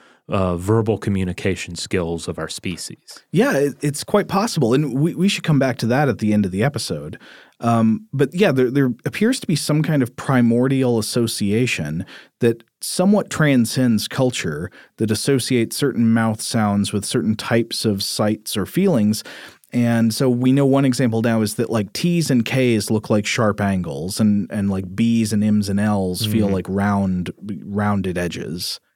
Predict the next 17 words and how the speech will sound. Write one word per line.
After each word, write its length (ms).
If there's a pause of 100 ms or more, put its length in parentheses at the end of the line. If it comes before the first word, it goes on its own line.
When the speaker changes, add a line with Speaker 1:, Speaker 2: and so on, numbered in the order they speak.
Speaker 2:
Here's 240
some 160
more. 380
Uh, 240
he, 360
uh, 140
Robson 440
cites 360
the 100
research 540
of 100
a 60
guy 160
named 260
Dietrich, 540
uh, 240
Westermann, 680